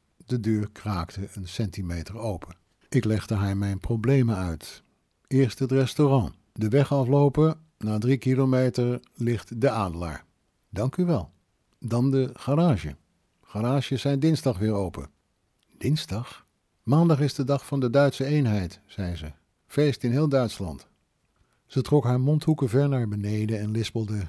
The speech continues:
"Scheisse ossies." Ik knikte begrijpend. Alle bedrijven verplicht gesloten. De deur ging dicht en het gordijntje toe.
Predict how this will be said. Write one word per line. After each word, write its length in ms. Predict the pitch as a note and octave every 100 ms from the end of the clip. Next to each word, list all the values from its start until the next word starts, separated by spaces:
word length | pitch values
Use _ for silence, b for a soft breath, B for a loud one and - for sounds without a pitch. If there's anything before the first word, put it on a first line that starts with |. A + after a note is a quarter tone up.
| -
"Scheisse 600 | - - - E2 - -
ossies." 640 | - - - D2 - - - _ _ _ _ _
Ik 160 | - F#2+
knikte 360 | F#2+ F#2+ -
begrijpend. 680 | G2 F#2+ G2 F2 E2+ D2+ - _ _ _
Alle 200 | C3+ C#3
bedrijven 540 | C3 C3 C3 A2+ A#2+
verplicht 420 | - - C3+ B2
gesloten. 580 | - A2+ A#2 F#2+ F#2+ D2+ - _
De 120 | C3+
deur 220 | C3+ D#3+ C3
ging 160 | C3+
dicht 360 | C3 A#2+ - - _ _
en 160 | B2+ A#2
het 120 | -
gordijntje 540 | A2 G2 F#2 F#2 G#2
toe. 200 | F2+ F2+